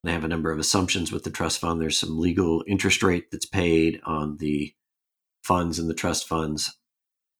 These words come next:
So then it's kinda like if you were to have a portfolio of investments and you were drawing down more than what you were earning each year, right, that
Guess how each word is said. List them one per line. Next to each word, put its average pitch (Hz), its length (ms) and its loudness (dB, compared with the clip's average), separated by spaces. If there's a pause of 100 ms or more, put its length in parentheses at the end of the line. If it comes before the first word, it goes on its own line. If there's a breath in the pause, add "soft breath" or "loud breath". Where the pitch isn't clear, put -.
(300)
So 101 200 4
then 90 460 2 (340)
it's - 200 0
kinda 120 280 8
like 92 320 4
if 90 180 0
you 98 80 2
were 87 80 2
to 80 80 2
have 82 220 2
a 78 60 -4
portfolio 82 800 0
of 76 80 -6
investments 95 640 0
and 87 160 0
you 80 100 0
were 80 320 0
drawing 82 320 0
down 78 460 -4 (280)
more 104 300 10
than 95 180 6
what 92 160 -2
you 87 120 0
were 92 140 0
earning 95 320 6
each 90 220 4
year, 85 240 4
right, 85 440 0
that 80 220 -6